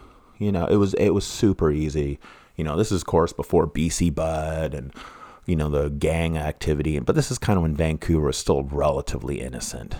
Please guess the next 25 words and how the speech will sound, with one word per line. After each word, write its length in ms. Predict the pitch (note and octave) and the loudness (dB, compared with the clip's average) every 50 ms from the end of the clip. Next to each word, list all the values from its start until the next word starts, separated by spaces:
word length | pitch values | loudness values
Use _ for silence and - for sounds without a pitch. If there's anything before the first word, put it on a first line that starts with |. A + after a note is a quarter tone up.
| - | -8
you 120 | - D#2 C#2 | -8 -8 -6
know. 220 | C#2 C2+ C#2+ D#2+ - - - - _ - | -6 -6 -6 -8 -8 -12 -18 -20 _ -10
And 120 | E2+ D#2 | -8 -8
it's, 220 | D2+ D2 - - - - - | -8 -8 -10 -12 -14 -8 -2
I 100 | - D#2 | 0 0
would 100 | D2+ - | 0 0
call 220 | - - E2+ E2 | -2 -2 0 0
it 80 | D#2 - | 0 0
in 60 | C#2+ | -2
its 120 | C#2 - - - | -6 -8 -8 -6
adolescence, 800 | - D#2+ D#2 C#2+ C2 C#2 C2+ C#2 - - - C2+ C2 C2+ - - | -6 -4 -4 -4 -4 -4 -4 -4 -6 -8 -10 -12 -12 -14 -12 -10
right? 320 | - C#2 D2 D2 D#2 - - _ - | -8 -6 -4 -4 -4 -4 -6 _ -12
Before, 520 | D2+ C#2+ - - F2 D#2+ D2+ D2 C#2+ - - - - - - - - - - - - - _ - | -12 -8 -4 -2 -2 0 0 -2 -4 -6 -10 -18 -20 -20 -20 -20 -20 -20 -20 -20 -20 -16 _ -4
you 120 | D#2 D2+ | -4 -2
know, 80 | D2+ D2+ | -2 -4
it 100 | D2 D2 | -4 -2
grew 220 | E2 E2 E2 D#2 | 0 2 2 2
up 300 | D2+ D2+ D2 - _ - | 2 0 -4 -6 _ -10
to 120 | - D#2 | -8 -6
be 180 | C2 - - - | -6 -4 -4 -2
<laughs> 0 | |
what 220 | D2 D2+ - - | -2 -2 -2 -2
it 120 | - - - | -2 -4 -4
is 180 | - - - | -4 -4 -6
now. 340 | - - - A1 - - - | -8 -8 -6 -6 -6 -8 -10